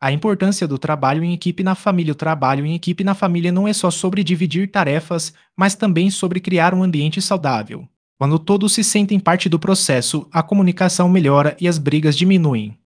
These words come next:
E você sabe como é importante ter um lar em paz. Aqui estão alguns benefícios de trabalhar em equipe. Um. Menos estresse. Quando todos ajudam,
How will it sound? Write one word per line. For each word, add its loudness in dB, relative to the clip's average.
E 0
você 0
sabe 2
como 2
é 6
importante 2
ter 0
um 2
lar 4
em 2
paz. -4
Aqui -2
estão 0
alguns 2
benefícios 0
de 0
trabalhar 2
em 4
equipe. -4
Um. -6
Menos 4
estresse. 0
Quando 2
todos 2
ajudam, 2